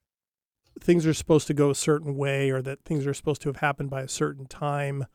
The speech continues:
or, and if that doesn't happen, then something is wrong and something needs to be fixed. And, you know, and we know the big ones, right? You know, people think you're, there's, I, I should be married by this point in time, or I should have this promotion by this point in time. I should have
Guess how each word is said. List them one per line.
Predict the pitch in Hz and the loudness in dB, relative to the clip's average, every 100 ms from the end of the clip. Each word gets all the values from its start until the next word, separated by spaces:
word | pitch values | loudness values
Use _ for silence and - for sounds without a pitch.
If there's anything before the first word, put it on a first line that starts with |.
| _ _ _ _ _ _ - | _ _ _ _ _ _ 2
or, | 147 143 - | 2 2 0
and | 147 | -4
if | 135 - | -4 -8
that | - 151 | -2 0
doesn't | 160 143 135 | 0 -2 -4
happen, | - 151 151 135 | 0 0 0 -6
then | 135 | -6
something | 131 147 131 139 | -4 -4 -2 -8
is | 127 | -6
wrong | 131 127 117 _ _ _ _ _ _ - | -8 -8 -12 _ _ _ _ _ _ -8
and | 143 | -2
something | 165 - 147 | 0 0 -2
needs | 139 131 | -4 -8
to | - | -10
be | 139 | -14
fixed. | - - - - - - _ _ _ - | -14 -20 -20 -16 -16 -16 _ _ _ -10
And, | 151 147 143 135 135 _ | -6 -4 -4 -6 -10 _
you | 156 | -4
know, | 135 135 - | -4 -4 -2
and | 208 226 311 | -2 -2 0
we | 247 | 4
know | 226 | 6
the | 170 | 4
big | 147 135 | 0 -2
ones, | 131 131 127 | -4 -10 -4
right? | 139 139 151 _ - | 0 -2 -4 _ -10
You | 143 | -8
know, | |
people | 131 156 143 | -4 -4 -4
think | 139 139 - | -4 -4 -4
you're, | 135 | -8
there's, | - 143 135 - - _ _ _ _ _ _ _ _ | -6 -6 -4 -8 -12 _ _ _ _ _ _ _ _
I, | 165 165 - _ _ _ - _ _ - | 0 0 -4 _ _ _ -20 _ _ -6
I | 170 | -2
should | - 196 165 | 4 6 6
be | 170 | 6
married | 160 151 139 | 4 4 4
by | 135 135 | 0 -2
this | 131 | -6
point | - 135 | -6 -10
in | 131 | -8
time, | - 131 135 | -10 -10 -10
or | 131 | -8
I | |
should | - 175 156 | 2 4 6
have | 151 151 135 | 4 4 4
this | 147 - | 0 0
promotion | - 143 139 - 139 | -4 -2 -2 -6 -8
by | 135 | -10
this | 135 - | -10 -14
point | - 139 | -16 -16
in | 139 | -16
time. | - 143 | -16 -16
I | 143 | -16
should | - 180 | -2 0
have | 143 151 143 135 | 2 2 2 -2